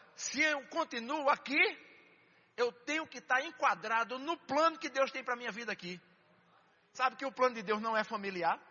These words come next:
é pessoal? Deus tem um plano pra mim. Aguinaldo Marques Mendonça Júnior, C P F cinco zero três oito zero quatro oito meia quatro quinze.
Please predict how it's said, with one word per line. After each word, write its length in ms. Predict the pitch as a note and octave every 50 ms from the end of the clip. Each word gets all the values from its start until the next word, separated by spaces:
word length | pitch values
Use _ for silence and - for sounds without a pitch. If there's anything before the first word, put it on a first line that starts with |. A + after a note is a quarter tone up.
| - - - _ _ _ -
é 80 | F3+
pessoal? 600 | - - A3 A3+ G#3+ - - F3+ D#3+ F3 G#3+ - - - _ _ _ _ _ _ _ _ - _ _ _ _ _ _ _ _ _ _ _ _ _ _ _ C3
Deus 200 | E3+ A3 C4 -
tem 120 | - A#3+
um 80 | A#3+ A#3
plano 220 | - G3 G3+ G#3+
pra 140 | - B3+ A3+
mim. 220 | F3 D3 C#3 C#3+ D3+ - - - - _
Aguinaldo 580 | - D#3+ F3 F3 F#3 F3 E3+ F3 F#3 F#3+ F3+ F#3
Marques 480 | E3 D#3 D#3+ F3+ F#3 F3+ - G#3+ G3
Mendonça 460 | E3 F3+ F#3 E3+ D#3+ G3 G3 - A3+ F#3+
Júnior, 280 | B2+ C3 C#3 E3 E3+
C 140 | - - F3+
P 140 | - - D3+
F 180 | D3 D3 -
cinco 180 | - G3+ A3 -
zero 200 | - E3 F3 D#3+
três 240 | D3 - E3 E3+ F3+
oito 160 | G3 G3+ -
zero 160 | D3+ E3 E3 E3
quatro 260 | - E3 F3 - G3
oito 120 | F#3+ -
meia 120 | G3 G3 G3
quatro 260 | - G3+ G3+ - -
quinze. 260 | G3 G#3 A3 F#3+ -